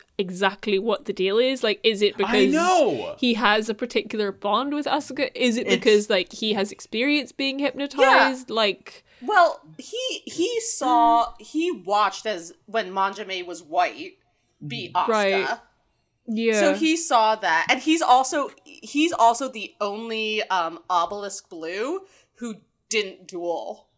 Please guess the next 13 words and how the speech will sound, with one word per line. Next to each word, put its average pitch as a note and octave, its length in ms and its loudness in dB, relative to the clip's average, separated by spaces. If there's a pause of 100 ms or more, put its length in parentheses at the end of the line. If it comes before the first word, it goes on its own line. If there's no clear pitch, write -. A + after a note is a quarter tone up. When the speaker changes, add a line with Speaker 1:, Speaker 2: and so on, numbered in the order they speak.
(300)
Speaker 4:
any A3+ 320 4
Speaker 3:
Right. - 0 -
Speaker 4:
of F3 220 0
the G3 140 -10
Society E3+ 600 -2
of E3 120 -10
Light, D3 260 -8
'cause D#3 140 -6
he's C4 180 -4
like, G3+ 240 0
"Fuck - 580 0
that G#3 360 4
noise. D#3 560 -8